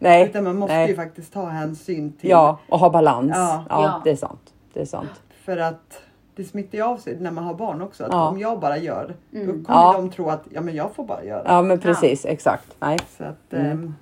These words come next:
Speaker 2: men att inte tänka negativt
Speaker 1: Nej,
Speaker 2: på det.
Speaker 1: precis. Så att det du investerar i dig själv, det är det du behöver oftast.
Speaker 2: Ja.
Speaker 1: Mm.
Speaker 3: Mm.
Speaker 2: Ja, för att orka. För att
Speaker 1: Mm.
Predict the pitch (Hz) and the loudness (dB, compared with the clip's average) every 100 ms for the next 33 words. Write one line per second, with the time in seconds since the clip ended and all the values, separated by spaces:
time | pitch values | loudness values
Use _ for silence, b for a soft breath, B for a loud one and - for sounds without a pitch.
0 | _ 196 196 196 185 196 180 180 202 190 | _ -10 -6 -6 -6 -6 -6 -6 -10 -6
1 | 190 170 170 170 196 - - 160 190 196 | -8 -8 -10 -10 -10 -12 -14 -4 0 0
2 | - 185 180 147 175 170 - 190 233 214 | 0 0 0 2 0 -2 -2 4 4 4
3 | 202 196 180 180 180 170 156 151 156 - | 2 2 -2 0 2 2 2 0 0 0
4 | 160 151 185 175 156 147 143 151 156 165 | -2 0 -2 0 0 0 0 0 -2 -2
5 | 170 - - - 202 190 151 156 254 160 | -4 -6 -10 -12 -8 -6 -6 -4 -2 -2
6 | 190 - _ _ _ 196 202 196 202 185 | -6 -14 _ _ _ -10 -8 -6 -6 -6
7 | 180 190 190 185 - b b 170 156 | -6 -6 -6 -8 -16 b b -8 -8